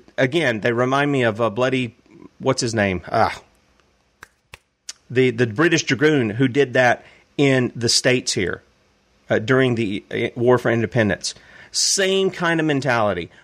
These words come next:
We're above the law. We can trample on you. We can kill you. We can drag you off to the gulag or whatever we want to do, and we're gonna be rewarded for it. Let me tell you something, guys.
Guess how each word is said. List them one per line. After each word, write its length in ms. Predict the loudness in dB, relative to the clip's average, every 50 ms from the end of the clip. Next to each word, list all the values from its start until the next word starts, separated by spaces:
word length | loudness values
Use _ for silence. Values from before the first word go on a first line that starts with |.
| _
We're 340 | -8 -4 -2 0 2 2 2
above 580 | 0 -2 -2 -2 0 0 2 2 0 -2 -2 0
the 80 | 0
law. 440 | 2 4 4 4 4 2 2 0 -2 -8 -8
We 180 | -2 -2 -2 0
can 220 | 2 2 0 0
trample 480 | 0 -2 -2 0 0 0 0 2 0 0
on 200 | 2 2 0 0
you. 240 | 2 2 2 2 2
We 160 | 2 0 0
can 220 | 0 -2 -4 -6
kill 380 | -6 -6 -2 0 2 2 2 0
you. 340 | 0 0 0 2 2 2 2
We 140 | 2 0 0
can 140 | -2 -4
drag 380 | -4 -2 0 2 2 2 2 0
you 160 | -2 -2 0
off 220 | 2 0 0 0 -2
to 80 | -6 -4
the 120 | -4 -2
gulag 600 | 0 0 0 2 2 2 2 2 4 2 2 0
or 140 | 0 -2 0
whatever 340 | 0 0 0 0 2 0 0
we 160 | 0 2 0
want 200 | 2 0 0 0
to 80 | -2
do, 460 | -2 0 0 0 2 2 0 -2 -4 -6 -10 -18 -20 -20 -20 -10 _
and 280 | 0 0 0 2 0 0
we're 120 | 0 0 2
gonna 180 | 0 0 0
be 160 | 0 0 2
rewarded 600 | 2 2 2 2 2 2 2 2 2 2 0 -2
for 240 | -2 -4 -2 -2 -2
it. 100 | -2 -4 -8 -18 -20 -20 -10 _
Let 80 | 0
me 80 | 0 0
tell 160 | 2 2 0
you 140 | 2 2 0
something, 400 | 0 2 0 -2 -2 -2 -4 -2
guys. 420 | 0 2 2 4 4 2 0 -2